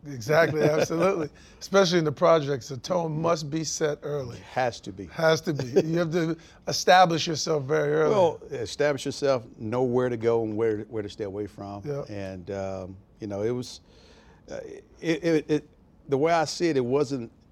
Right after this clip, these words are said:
Speaker 2: like it is today. I think today's kid, um, has a lot more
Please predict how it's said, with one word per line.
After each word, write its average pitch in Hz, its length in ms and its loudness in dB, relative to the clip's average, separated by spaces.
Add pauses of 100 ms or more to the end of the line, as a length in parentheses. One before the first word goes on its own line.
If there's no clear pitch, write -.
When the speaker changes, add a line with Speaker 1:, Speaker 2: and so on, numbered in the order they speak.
(120)
Speaker 2:
like 117 540 0 (480)
it 107 160 -4
is 107 380 -2
today. 85 560 -14 (500)
I 113 80 -6
think 117 240 -4
today's 110 480 -2
kid, 104 480 -4 (560)
um, 95 580 -4 (260)
has 113 200 0
a - 40 -6
lot 104 420 -2
more 104 540 -2